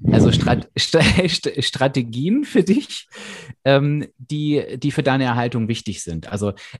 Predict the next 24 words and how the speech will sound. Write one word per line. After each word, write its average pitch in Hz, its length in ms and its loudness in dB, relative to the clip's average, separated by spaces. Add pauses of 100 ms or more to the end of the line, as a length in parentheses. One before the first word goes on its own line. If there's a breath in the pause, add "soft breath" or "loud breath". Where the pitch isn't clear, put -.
entweder, 170 340 4
dass 147 140 0
du 151 80 -4
vielleicht 131 360 -2
sagst, 123 640 -6
was 131 340 -2
sind, 151 440 -2
ähm, 123 680 -4 (240)
Themen, 160 380 4
die 139 120 2
für 135 160 0
dich 135 180 -2
super 120 320 -4
wichtig 147 340 -6
sind, 226 280 2
damit 180 240 0
du - 20 -4
dein 170 380 -4
Gewicht 143 320 -6
halten 147 320 -2
kannst, 226 420 -4 (280)
oder 220 260 2
vielleicht 180 420 2
auch, 175 300 0